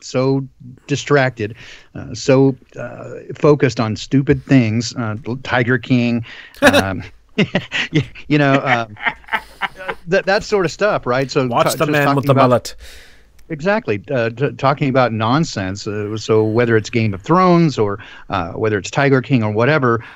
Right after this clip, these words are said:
Speaker 1: uh, or politics, right? Just W W E wrestling with a different kind of suit.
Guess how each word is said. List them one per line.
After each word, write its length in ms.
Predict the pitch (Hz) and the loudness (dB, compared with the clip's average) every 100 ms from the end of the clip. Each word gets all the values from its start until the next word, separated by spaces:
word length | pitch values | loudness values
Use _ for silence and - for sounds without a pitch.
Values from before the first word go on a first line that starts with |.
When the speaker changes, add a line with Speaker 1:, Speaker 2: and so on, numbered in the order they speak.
| - | -4
Speaker 1:
uh, 80 | 110 | -2
or 240 | 160 151 | 4 4
politics, 680 | 135 175 190 113 90 - - | 2 0 0 0 -4 -8 -4
right? 220 | 101 113 | -2 0
Just 240 | 117 107 | -2 -2
W 240 | 110 120 123 | 0 2 2
W 260 | 120 117 | 2 0
E 120 | 120 117 | -2 -2
wrestling 440 | 113 127 127 110 | 0 -2 -2 -8
with 80 | 98 | -8
a 40 | |
different 280 | 98 110 113 | -10 -8 -8
kind 120 | 113 | -6
of 80 | 98 | -8
suit. 320 | - 143 107 | -6 -4 -4